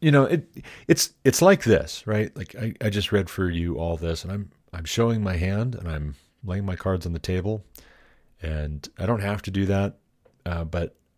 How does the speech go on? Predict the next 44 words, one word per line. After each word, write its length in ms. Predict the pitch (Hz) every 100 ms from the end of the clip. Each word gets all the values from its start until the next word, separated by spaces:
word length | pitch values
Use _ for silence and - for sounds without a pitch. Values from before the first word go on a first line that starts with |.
| _ _
but 120 | - 95
there's 120 | 87
a 60 |
couple 200 | - 143
of 60 | 123
reasons 400 | 107 92 95 -
why, 260 | 82 76 76
and, 300 | 80 78 -
and 80 | 80
I'll 80 | 78
close 360 | - 110 104
with 140 | 90 -
this. 380 | 80 76 - - _ _ _ _ -
A 40 | -
couple 220 | 123 117
of 40 |
reasons 280 | 113 98 90
why 340 | 85 82 80 80 _ - - _ _
I 120 | 82
want 280 | 78 107 117
to 60 | 113
lay 180 | 98 92
my 140 | 87
cards 280 | - 90 82
on 80 | 82
the 40 |
table 280 | 82 82 80
for 160 | -
you 200 | 80 73 73
is, 380 | 76 73 - -
for 200 | - 78
one, 340 | 73 98 151 175 - - - - - -
I 80 | -
think 260 | 101 98
that 160 | 95 -
thereby 520 | 104 98 85 80 82
I 140 | - 80
can 160 | -
be 180 | 76 78
an 60 | 73
encouragement 520 | 73 107 113 101 92
to 100 | 101
you 300 | 98 95 98 -
if, 540 | 92 92 - -